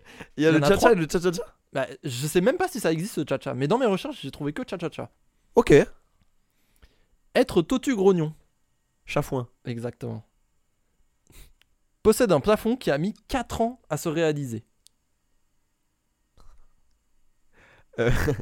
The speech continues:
Speaker 1: <laughs> alors, en deux mille vingt-quatre, on pourrait dire Notre Cham, mais sinon, c'est la chapelle Sixtine.
Speaker 2: Exactement. N'aurait jamais dû tirer cette chevillette.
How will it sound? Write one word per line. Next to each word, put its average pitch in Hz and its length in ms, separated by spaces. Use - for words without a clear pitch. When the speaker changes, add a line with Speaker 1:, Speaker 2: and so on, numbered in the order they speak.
Speaker 1:
<laughs> - 420
alors, 117 400
en 120 80
deux 123 120
mille 131 140
vingt-quatre, 135 340
on - 20
pourrait 117 160
dire 117 140
Notre 123 240
Cham, 160 300
mais 127 180
sinon, 131 220
c'est 139 120
la 110 60
chapelle 117 260
Sixtine. - 460
Speaker 2:
Exactement. 123 580
N'aurait 156 380
jamais 226 320
dû 190 160
tirer 175 300
cette 151 180
chevillette. 143 580